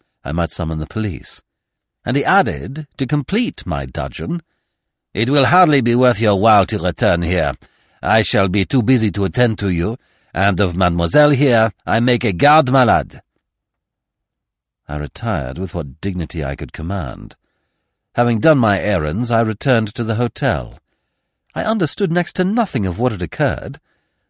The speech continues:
The events of the night seemed fantastic and impossible. Nobody would answer my questions. Nobody had seemed to hear them. Angrily, I flung myself into bed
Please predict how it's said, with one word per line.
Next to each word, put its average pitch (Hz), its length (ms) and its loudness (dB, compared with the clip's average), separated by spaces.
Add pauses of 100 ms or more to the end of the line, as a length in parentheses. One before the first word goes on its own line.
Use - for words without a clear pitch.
The 175 120 0
events 196 380 2
of 110 80 0
the 98 80 0
night 92 320 0
seemed 170 260 0
fantastic 156 840 -2
and 160 160 -2
impossible. 147 840 -4 (580)
Nobody 175 320 2
would 117 160 2
answer 131 300 -2
my 78 140 -4
questions. 220 720 -4 (400)
Nobody 147 260 2
had 160 100 2
seemed 214 220 -2
to 220 80 0
hear 233 280 -2
them. 117 280 -4 (800)
Angrily, 78 600 -4
I 98 160 -4
flung 107 300 -4
myself 110 440 0
into 139 180 -2
bed 117 440 -4